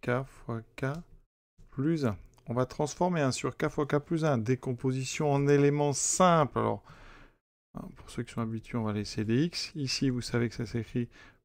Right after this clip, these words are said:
sous forme A sur X plus B sur X plus un. On va trouver assez rapidement A et B, même si c'est classique, je vais essayer de le faire correctement. Donc je vous rappelle, une méthode qui marche pour les pôles simples.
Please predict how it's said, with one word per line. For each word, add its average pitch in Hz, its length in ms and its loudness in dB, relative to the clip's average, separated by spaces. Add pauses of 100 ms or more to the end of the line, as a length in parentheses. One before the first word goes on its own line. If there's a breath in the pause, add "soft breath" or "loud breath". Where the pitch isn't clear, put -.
(100)
sous 113 80 -6
forme 117 240 -2 (120)
A 127 140 0
sur - 240 -4
X 120 160 -2
plus - 340 -6 (500 loud breath)
B 120 220 4 (280 soft breath)
sur - 320 -8
X 104 160 -6
plus 120 300 -2
un. 143 80 2
On 156 160 -2
va 117 100 4
trouver - 240 -6
assez - 260 0
rapidement 123 720 2 (140)
A 95 180 4
et 117 80 10
B, 156 240 10 (480)
même 113 160 -2
si - 160 -6
c'est - 160 2
classique, 123 400 4
je 98 160 0
vais 92 120 4
essayer 92 240 0
de 98 60 2
le 98 80 2
faire - 300 0
correctement. 120 640 2 (420 loud breath)
Donc 113 140 -2
je 101 40 -2
vous 104 80 0
rappelle, 156 360 8
une 143 80 4
méthode 127 320 4
qui 131 100 -4
marche 127 220 4
pour 123 120 4
les 107 120 8
pôles 110 260 4
simples. 175 520 6